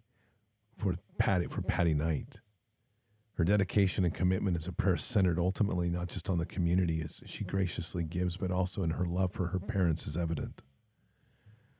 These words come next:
So, Father, we pray for a stability in the region, for any storms rolling in to be pushed and rebuked and disrupted.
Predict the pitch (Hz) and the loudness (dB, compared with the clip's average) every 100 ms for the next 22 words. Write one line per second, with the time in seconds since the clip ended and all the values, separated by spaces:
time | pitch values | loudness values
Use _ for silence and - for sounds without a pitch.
0 | _ _ - - 120 101 92 - - 110 | _ _ -4 4 6 6 2 2 2 4
1 | 104 - 90 85 101 _ - - - 87 | 2 0 0 0 -4 _ -6 -4 -4 -4
2 | 98 104 95 85 85 82 87 80 73 78 | 0 2 2 2 2 4 4 2 -2 -6
3 | - - 101 82 - - 101 101 90 87 | -8 2 4 4 0 2 4 4 2 0
4 | 87 90 98 90 90 87 90 73 67 - | 0 2 2 4 2 4 2 2 -2 -10
5 | _ - _ _ _ _ _ _ _ - | _ -20 _ _ _ _ _ _ _ -4
6 | 80 80 76 - _ - 98 80 - 80 | 0 0 0 -8 _ 0 2 -2 -2 0
7 | 78 90 85 - 95 85 - 98 92 92 | 0 2 0 0 -2 -2 -2 0 0 -2
8 | - 64 | -4 -8